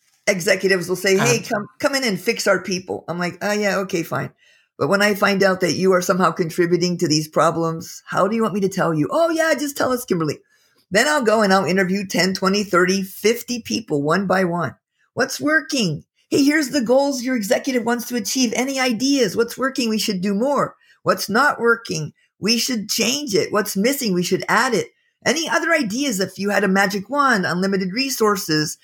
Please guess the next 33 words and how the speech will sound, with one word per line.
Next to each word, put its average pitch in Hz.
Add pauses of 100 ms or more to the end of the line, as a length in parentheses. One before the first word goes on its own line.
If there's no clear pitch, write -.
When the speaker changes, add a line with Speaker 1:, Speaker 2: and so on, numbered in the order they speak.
(140)
Speaker 1:
if 175
anything 214
were 180
possible, 214
what 214
would 220
you 233
instantly 262
change 240 (180)
or 190
do?" 220 (460)
I 220
get - (480)
hundreds 208
of 165
ideas. 147 (540)
And 208
then 226 (600)
turns 226
out 185 (300)
these 185
people 190
have 165
not 185
told 185
their 151
executives 147
that 143
because 156
they 165
didn't 160
ask 262
them. -